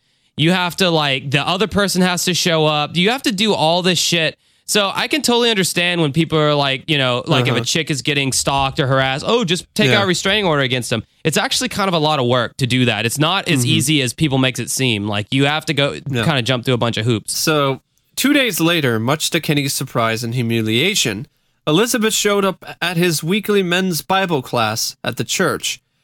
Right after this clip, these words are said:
Speaker 2: and aired for everyone to hear the dirty laundry. Asked Kenny's fellow churchmen to pray for them,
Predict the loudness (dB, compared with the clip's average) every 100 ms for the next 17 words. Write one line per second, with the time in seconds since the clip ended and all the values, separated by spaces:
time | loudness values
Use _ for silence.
0 | _ -4 0 0 0 0 0 2 2 2
1 | 2 2 0 2 2 0 -2 -10 _ _
2 | _ -8 -4 -4 -2 -2 -2 -2 -2 -6
3 | -10 -14 _ _ _ _ _ _ _ -2
4 | -2 -2 -2 0 0 0 0 0 0 0
5 | -2 -2 -2 -2 -2 -2 -2 0 -2 -4
6 | -6 -12